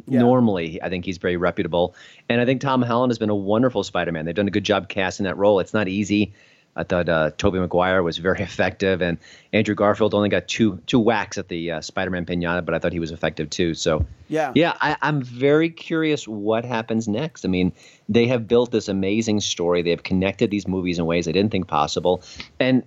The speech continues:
Speaker 2: while I critique the middle section of Avengers Endgame, at the same time, another part of my brain was thinking, "Oh my gosh, they just connected that movie and this movie and this character."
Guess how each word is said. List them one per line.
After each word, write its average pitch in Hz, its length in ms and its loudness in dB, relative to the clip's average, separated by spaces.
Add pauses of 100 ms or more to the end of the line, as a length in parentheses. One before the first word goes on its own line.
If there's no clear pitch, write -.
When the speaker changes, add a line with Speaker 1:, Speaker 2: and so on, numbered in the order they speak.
(140)
Speaker 2:
while 131 260 2
I 135 120 2
critique 170 440 -4
the 143 60 -2
middle 123 380 2
section 170 360 -4
of 165 240 0
Avengers 147 380 2
Endgame, 156 480 2 (560)
at 139 120 -2
the 143 80 0
same 180 300 -2
time, 160 280 -2
another 135 200 -2
part 135 280 -2
of 131 40 -2
my 120 120 0
brain 123 240 0
was 107 120 -2
thinking, 110 300 -2 (460)
"Oh 302 60 2
my 285 120 4
gosh, 156 360 -4
they 123 100 -2
just 156 160 -4
connected 117 400 0
that 80 180 -6
movie 135 340 -2
and 82 160 -2
this 101 160 -2
movie 123 300 0
and 78 160 -2
this 104 100 0
character." 113 540 0